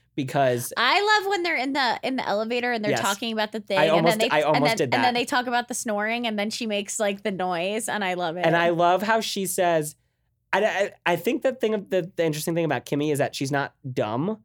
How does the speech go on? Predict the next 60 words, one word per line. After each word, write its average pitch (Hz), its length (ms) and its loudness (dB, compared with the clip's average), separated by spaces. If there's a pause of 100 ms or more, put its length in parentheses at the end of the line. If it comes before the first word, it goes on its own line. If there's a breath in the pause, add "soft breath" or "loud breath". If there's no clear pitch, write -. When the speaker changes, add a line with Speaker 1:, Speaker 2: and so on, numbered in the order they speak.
(600)
Speaker 1:
And 165 160 0
she 170 200 -2
knows, 151 480 2
she's 143 200 -4
like, 135 240 0
"I 143 160 0
have 151 280 -2
to - 80 -4
befriend 117 440 -4
this 110 140 -8
girl." 101 320 -2
Speaker 2:
Yeah, 233 180 2
yeah, 254 280 0
yeah, 220 160 0
yeah. 202 240 -2
Speaker 1:
Because 139 760 0
Speaker 2:
But 311 160 0
she's 359 180 0
not 294 220 0
doing 302 280 -4
it 254 180 0
in, 240 120 -2
like, 214 220 -2
a 220 100 -2
way, 202 380 0
like, 185 340 -2
"I'm 202 140 -4
gonna 190 180 -4
sabotage 170 680 -6
Speaker 1:
Yes. 123 260 -2
Speaker 2:
you." 139 320 -4
Like 64 140 -4
Speaker 1:
I 185 100 4
do 208 180 0
think 339 220 -2
we 247 80 0
need 196 120 0
to 180 60 -4
talk 180 200 -2
about 165 160 0
how 165 100 0
Kimmy 143 340 -2
is 120 120 -4
twenty 139 440 -4
years 175 220 -4
old. 104 300 -4
Speaker 2:
Yeah, 294 160 0
which 247 160 -4
is 254 100 -4
wild, 185 180 0
'cause - 120 -10
I 226 160 2
remember 311 320 -2
when 339 100 -2
he's 294 100 -6
like, 294 200 -6
"Yeah," 453 200 0
and 269 120 -4
she's, 330 200 -2
like, 285 240 -4